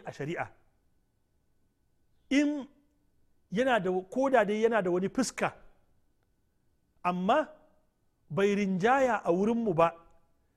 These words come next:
shi ko shi shugaba wannan shi ya rinjaya, ya rinjaya a wurinsa, to, a nan ya wajaba mu saurara wa shi shugaba. Matsawar ba umarni ya yi mana da saɓon Allah ba.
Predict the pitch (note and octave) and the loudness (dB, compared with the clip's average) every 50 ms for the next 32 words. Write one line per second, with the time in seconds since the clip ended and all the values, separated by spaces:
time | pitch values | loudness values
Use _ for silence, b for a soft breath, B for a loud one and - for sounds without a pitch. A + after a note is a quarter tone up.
0 | _ _ - - C4 C#4+ C#4 - - B3 G3+ F3+ - A#3 B3 A#3 - - A3+ F#3 | _ _ -6 0 2 2 2 0 0 0 0 0 0 -4 -4 -4 -4 -8 -8 -6
1 | E3 F3+ F3 G#3+ G#3 G3+ F3+ F3+ F#3 G#3+ A3+ G3 - A#3+ A3+ A#3 A3+ A3+ A#3 A3+ | -4 -2 0 0 0 2 0 0 -2 -2 -4 -4 -4 -4 0 2 2 2 2 0
2 | A3 G3+ A3+ A3 A3 A3+ A3 G3+ - - - G#3 G#3+ A3 G3+ F3 F3 G#3 A3 A3 | 0 2 2 2 4 2 2 -2 -4 -6 -4 -2 -2 -2 -2 0 2 2 2 2
3 | G3 F3 E3+ F#3+ B3 D4+ D4+ - D4+ A3+ D#3 - - _ _ _ _ _ _ _ | 0 0 -2 -2 -2 -4 -4 -4 -4 -6 -6 -12 -20 _ _ _ _ _ _ _
4 | _ _ _ _ _ _ _ _ _ _ _ _ - F3+ F3+ E3 C3 - - - | _ _ _ _ _ _ _ _ _ _ _ _ -4 -2 0 0 -2 -4 -10 -20
5 | _ _ _ _ _ _ _ _ _ - D3+ D3 F3 G3+ F#3+ E3 E3 F3 F3+ F3+ | _ _ _ _ _ _ _ _ _ -8 -6 -4 -4 -4 -4 -2 0 0 0 0
6 | E3 C#3+ G3 A3 G3+ G3+ F#3+ F#3+ F#3+ F#3+ - _ _ _ _ _ _ _ D#3 C#3+ | 0 -2 -2 0 2 2 2 2 -2 -6 -12 _ _ _ _ _ _ _ -14 -14
7 | C3+ - G3+ G3 G3 G3 F#3 F3+ D#3 C#3+ C3+ C#3 D#3 D#3+ D3 C#3 B2 - - D#3 | -12 -8 -6 -6 -6 -4 -4 -4 -4 -4 -4 -4 -4 -4 -4 -6 -8 -12 -14 -16
8 | D3 - - C3 A#2+ A2 - F2+ B2 A#2 - _ _ _ _ _ _ _ - _ | -16 -16 -16 -20 -20 -18 -18 -18 -18 -18 -20 _ _ _ _ _ _ _ -20 _
9 | _ _ _ _ _ _ _ - D#3 G3+ - - A3 A3+ A#3 A3+ G3+ F3+ F3 D#3+ | _ _ _ _ _ _ _ -6 -6 -6 -4 -2 0 2 2 2 2 0 0 -2
10 | D3+ - E3+ D#3+ D#3 D#3 D#3+ E3+ F#3 G3 G3 G3 G3 G3+ G3+ G#3 G3+ F3+ C#3+ B2+ | -2 -4 -8 -6 -6 -6 -4 -4 -4 -4 -2 0 0 0 0 -2 -4 -4 -8 -10
11 | - C#3 C#3 - D3 D3 - D3 D#3 C#3+ G2+ G#2 G#2+ | -14 -16 -14 -14 -14 -14 -12 -12 -12 -12 -12 -14 -20